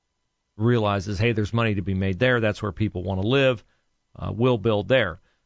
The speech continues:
So with growth, with expansion, comes all the problems of any geographical area that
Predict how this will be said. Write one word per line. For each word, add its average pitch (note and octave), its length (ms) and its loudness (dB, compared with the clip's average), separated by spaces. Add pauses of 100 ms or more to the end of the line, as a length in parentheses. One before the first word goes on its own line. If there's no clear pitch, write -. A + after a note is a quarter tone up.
So C3 380 2
with D3+ 420 0 (160)
growth, B2 600 0 (380)
with B2+ 560 -2 (300)
expansion, G#2+ 920 -2 (1300)
comes A#2 800 0 (1040)
all C3 240 4
the B2 80 0
problems A#2 680 0
of G#2+ 360 -2 (840)
any A2+ 640 0 (260)
geographical A2 920 -2
area A2 460 0
that G#2 380 -4